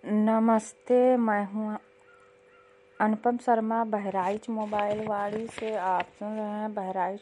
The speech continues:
मोबाइल वाड़ी। बहराइच मोबाइल वाड़ी में आपका स्वागत है। मैं विकासखंड विशेषरगंज में आज उपस्थित हुई हूँ। ऐसे ही एक ग्राम पंचायत है लखा रामपुर और गांव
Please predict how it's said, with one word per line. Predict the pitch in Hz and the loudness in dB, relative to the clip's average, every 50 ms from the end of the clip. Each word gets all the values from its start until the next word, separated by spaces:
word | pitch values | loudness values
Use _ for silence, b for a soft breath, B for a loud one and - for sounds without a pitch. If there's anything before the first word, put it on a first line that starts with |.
| - 220 | -10 -10
मोबाइल | 214 208 202 208 208 208 208 208 214 208 | -8 -8 -4 -2 -2 -2 -2 -4 -6 -8
वाड़ी। | 208 202 202 202 196 202 220 | -8 -8 -8 -8 -10 -10 -10
बहराइच | 220 208 190 190 180 180 175 175 180 - 202 | -8 -8 -8 -6 -6 -8 -8 -8 -10 -10 -12
मोबाइल | 190 190 185 180 185 180 180 180 175 | -10 -10 -10 -8 -8 -8 -8 -8 -10
वाड़ी | 175 180 180 180 180 190 202 | -10 -10 -10 -10 -10 -10 -10
में | 226 226 220 220 214 208 | -8 -8 -8 -8 -8 -8
आपका | 196 190 180 - _ - 180 175 | -6 -8 -8 -8 _ -8 -8 -8
स्वागत | - - - - - - 190 190 214 - - 220 | -6 -6 -6 -4 -4 -4 -4 -6 -8 -6 -4 -4
है। | 226 240 240 B B B B B B B B B B - | -4 -4 -6 B B B B B B B B B B -6
मैं | 240 233 240 240 | -2 -2 -2 -2
विकासखंड | 220 214 214 - 202 196 196 196 - - - 214 220 220 220 214 | -2 -4 -4 -2 -2 -2 -2 -4 -6 -8 -8 -8 -6 -6 -6 -8
विशेषरगंज | 214 208 - 196 190 190 190 - 208 208 214 214 214 220 220 214 | -10 -12 -10 -8 -8 -8 -8 -6 -8 -8 -6 -6 -6 -6 -6 -6
में | 214 214 220 220 | -6 -6 -4 -6
आज | 220 208 202 202 196 - | -6 -6 -8 -8 -10 -12
उपस्थित | 170 175 180 - - 185 180 190 - - - 196 196 - | -14 -20 -18 -16 -12 -12 -12 -12 -14 -16 -16 -16 -14 -12
हुई | 214 208 208 208 | -12 -12 -10 -10
हूँ। | 208 208 208 208 208 - - | -8 -8 -8 -8 -10 -8 -8
ऐसे | - 185 180 180 - 196 | -8 -8 -8 -8 -8 -8
ही | 196 196 196 202 208 208 208 | -8 -8 -8 -6 -6 -6 -6
एक | 196 196 | -6 -8
ग्राम | 196 196 190 190 190 196 | -10 -10 -8 -10 -10 -10
पंचायत | - 202 202 190 - - 190 180 180 185 190 190 - - | -8 -8 -8 -8 -6 -6 -6 -6 -4 -4 -6 -6 -6 -6
है | 214 202 202 | -8 -6 -8
लखा | 196 202 - - 208 208 208 | -8 -12 -10 -6 -4 -2 -2
रामपुर | 208 202 190 180 180 185 202 208 - - _ _ - 226 233 - B B B B B B B B B B B - | -2 -4 -6 -6 -8 -10 -10 -12 -16 -20 _ _ -14 -14 -14 -14 B B B B B B B B B B B -4
और | 190 202 208 202 | -2 -2 -2 -4
गांव | 180 202 202 202 208 220 226 240 170 | -2 -2 -2 0 2 2 2 2 0